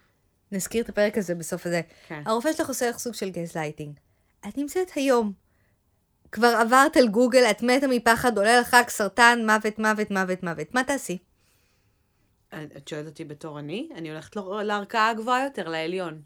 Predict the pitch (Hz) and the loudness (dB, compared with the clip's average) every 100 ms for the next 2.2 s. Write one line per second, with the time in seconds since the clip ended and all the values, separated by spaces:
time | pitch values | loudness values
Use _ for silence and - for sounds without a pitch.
0 | - 190 151 - 175 190 247 208 220 254 | -14 -10 -10 -8 0 2 4 2 0 0
1 | 302 294 - 240 226 196 180 - 202 202 | 0 0 2 2 2 -4 -4 2 6 6
2 | 196 | 6